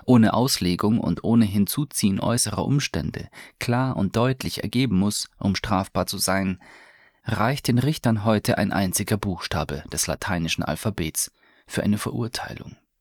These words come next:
Wo früher der politische Streit scharf und kantig geführt werden und einem Grünen schon mal ein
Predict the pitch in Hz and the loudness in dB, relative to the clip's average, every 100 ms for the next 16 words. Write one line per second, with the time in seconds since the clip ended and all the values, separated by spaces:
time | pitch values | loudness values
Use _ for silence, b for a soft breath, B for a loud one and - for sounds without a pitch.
0 | _ _ _ _ _ B B B B B | _ _ _ _ _ B B B B B
1 | - 107 - 120 131 135 110 101 107 110 | 0 0 2 4 4 4 4 0 0 0
2 | 127 - 92 - - 98 101 - 110 98 | 0 -2 -2 -4 -2 -2 -2 -2 -2 -4
3 | - 78 87 - 113 107 85 - 143 - | -6 -8 -6 -2 0 0 0 -8 -10 -2
4 | 120 110 87 82 90 135 - - - 92 | -2 -2 -4 -4 -2 -4 -4 -6 -4 -2
5 | 101 - 110 123 120 101 110 101 98 - | -2 -2 0 4 4 2 2 2 2 0
6 | 71 87 | -2 -2